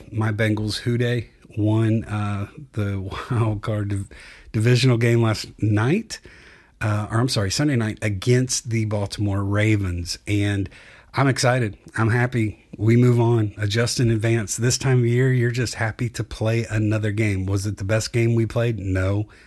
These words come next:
But guess what? We are still home, and Baltimore had to fly back to Baltimore. I'm sorry if you're a Ravens fan. I will add you to that prayer, uh, praying <laughs> without ceasing. I will add you to my prayer list on a daily basis.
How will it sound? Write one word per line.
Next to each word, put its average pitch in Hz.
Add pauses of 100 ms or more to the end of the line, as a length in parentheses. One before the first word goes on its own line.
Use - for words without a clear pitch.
(120)
But 123
guess 147
what? 139 (800)
We 202
are 196
still 175
home, 160
and 113
Baltimore 127
had 113
to 101
fly 113
back 107 (180)
to -
Baltimore. 90 (380)
I'm 92
sorry 107
if 104
you're 110
a -
Ravens 110
fan. 110
I 98
will 101
add 101
you 107
to 98
that -
prayer, 113 (400)
uh, 95 (120)
praying 113 (140)
<laughs> 107
without 101
ceasing. 117
I 104
will 95
add 160
you 185
to -
my 120
prayer 113
list 85
on 90
a 90
daily 92
basis. 110